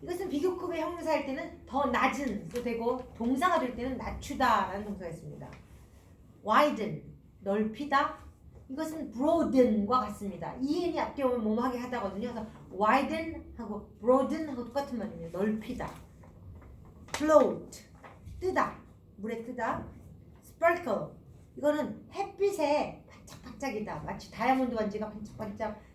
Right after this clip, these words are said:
강물이 반짝거리듯이 햇빛에 반짝거리다는 것을 sparkle이라고 합니다.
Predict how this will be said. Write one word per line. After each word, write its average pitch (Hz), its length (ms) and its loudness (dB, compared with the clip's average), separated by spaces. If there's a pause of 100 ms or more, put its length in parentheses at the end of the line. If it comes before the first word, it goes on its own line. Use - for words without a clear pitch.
강물이 269 480 2
반짝거리듯이 220 960 -4
햇빛에 - 840 -4 (220)
반짝거리다는 202 640 -4
것을 254 420 -4
sparkle이라고 214 840 -4
합니다. 139 340 -8